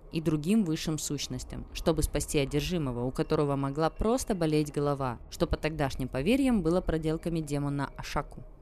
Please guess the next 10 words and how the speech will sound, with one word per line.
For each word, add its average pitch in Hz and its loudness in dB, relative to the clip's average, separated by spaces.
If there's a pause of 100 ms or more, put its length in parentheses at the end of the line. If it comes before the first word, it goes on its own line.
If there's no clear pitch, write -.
(160)
Считалось, 240 2
что - -2
многие, 240 4
если 170 0
не 165 2
все 160 0
болезни, 143 0 (120)
вызваны 240 2
именно 185 4
одержимостью. 156 -2